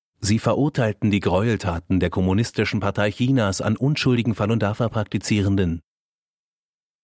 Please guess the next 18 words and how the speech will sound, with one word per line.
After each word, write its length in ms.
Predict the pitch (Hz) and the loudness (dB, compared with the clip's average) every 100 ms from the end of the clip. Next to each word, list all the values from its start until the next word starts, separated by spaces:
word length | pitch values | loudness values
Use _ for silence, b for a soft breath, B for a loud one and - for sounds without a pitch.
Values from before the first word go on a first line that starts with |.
| - | -12
Viele 460 | - 139 170 143 | -2 0 2 2
äußerten 540 | 110 123 120 101 107 98 | 2 0 0 0 0 0
große 480 | 80 101 165 - 117 | 0 0 0 0 0
Besorgnis 640 | 104 98 92 107 92 - | 0 -2 0 0 0 -2
und 260 | 120 117 - | -2 -2 -2
Empörung 640 | 117 104 110 107 85 73 _ | -2 0 0 0 -2 -6 _
über 180 | - 85 | -4 -2
das 160 | 90 - | -2 0
Verbrechen 480 | 95 85 101 - 98 | -2 0 -2 0 -2
des 180 | 92 | 0
Regimes, 500 | 95 90 95 107 92 | 0 0 0 0 0
die 140 | - 101 | 0 0
Organentnahme 840 | 95 98 127 110 - 104 104 104 | 0 0 -2 -2 0 0 0 0
an 140 | 95 92 | 0 0
lebenden 380 | 110 135 117 | 0 0 0
Praktizierenden 800 | 92 90 95 87 92 90 90 85 | -2 -4 -4 -2 0 0 0 0
zu 140 | - 101 | -2 -2
fördern. 540 | 98 110 110 82 | -2 0 0 -2